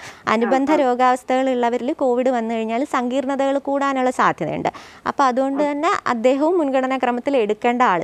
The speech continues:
Speaker 1: തന്നെയാണ്.
Speaker 2: ആ.
Speaker 1: ശരി.
Speaker 2: ആ, ശരി.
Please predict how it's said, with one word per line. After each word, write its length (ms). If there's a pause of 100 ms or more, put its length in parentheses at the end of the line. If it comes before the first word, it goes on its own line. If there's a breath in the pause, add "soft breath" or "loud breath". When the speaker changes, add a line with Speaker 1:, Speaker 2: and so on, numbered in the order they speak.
Speaker 1:
തന്നെയാണ്. 300 (800)
Speaker 2:
ആ. 120 (800)
Speaker 1:
ശരി. 420
Speaker 2:
ആ, 40
ശരി. 240